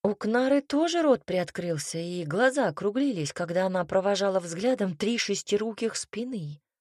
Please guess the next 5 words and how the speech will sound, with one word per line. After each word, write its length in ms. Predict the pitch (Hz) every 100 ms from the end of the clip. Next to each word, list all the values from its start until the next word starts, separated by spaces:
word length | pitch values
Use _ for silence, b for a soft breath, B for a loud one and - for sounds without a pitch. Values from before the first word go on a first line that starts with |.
| _ _ _ _ _ _ -
Наверное, 800 | 175 208 247 233 247 247 240 208 _ _ _
слишком 540 | - 247 254 - 233
забавно 640 | 202 233 226 254 208 170 170
сама 320 | 190 190 185
выглядела, 600 | 208 311 285 196 175 151